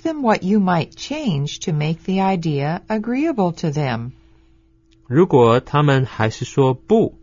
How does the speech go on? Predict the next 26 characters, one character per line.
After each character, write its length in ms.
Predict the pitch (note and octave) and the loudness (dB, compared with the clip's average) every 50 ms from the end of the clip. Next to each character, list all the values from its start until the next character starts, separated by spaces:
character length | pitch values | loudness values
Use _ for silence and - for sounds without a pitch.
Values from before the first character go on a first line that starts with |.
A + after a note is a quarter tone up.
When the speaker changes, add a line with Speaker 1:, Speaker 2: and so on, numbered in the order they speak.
| - _ _ _ - - _ _ _ _ | -20 _ _ _ -20 -20 _ _ _ _
Speaker 2:
那 200 | - A2+ A2+ A2 | -2 0 0 2
你 100 | G#2 G2 | 2 0
就 140 | F2 - A2 | 0 0 0
应 100 | A2+ A2+ | 0 2
该 160 | A2 A2+ A2 | 0 0 0
问 220 | G2+ B2 B2+ B2 A#2+ | 0 0 2 2 2
问 100 | A2+ G2 | 0 0
看 220 | - A2+ G#2 F#2 | -2 -4 -4 -4
他 200 | - - C3+ C#3+ | -4 -2 0 2
们， 260 | D3+ C#3+ A2 - - _ _ - - _ _ _ - - - | 2 2 0 0 -4 _ _ -20 -20 _ _ _ -20 -12 -6
你 160 | A2 G#2+ G#2 | -4 -2 0
要 200 | A#2 C3+ C#3+ C#3 | 2 2 2 2
有 200 | - A2 G#2 G#2+ | 2 0 -2 -2
什 120 | - - G2+ | -2 -4 -4
么 100 | F#2 G#2 | -2 -2
样 100 | A2+ G#2+ | 0 -2
的 60 | G#2+ | -4
改 340 | - _ - G2+ F2+ E2+ E2+ | -6 _ -6 -4 -4 -4 -4
变， 340 | - C#3 D#3 D#3 A#2+ G#2 - - - _ - _ _ _ _ _ _ | -2 2 2 2 2 0 -4 -10 -20 _ -20 _ _ _ _ _ _
他 180 | - - - C#3+ | -6 -2 0 2
们 160 | C#3 C3 A2+ | 2 2 0
才 240 | - - - F#2+ F#2+ | -2 -4 -6 -6 -4
会 220 | F#2+ B2 A2 G#2 | -2 0 0 0
觉 320 | - - - - F#2+ G2 G#2+ | -2 -6 -8 -4 -4 -2 0
得 160 | - G#2+ G2+ | 0 0 0
呢， 300 | G2+ G2+ G2+ G#2+ G#2+ G#2+ | 0 0 0 -2 -2 -6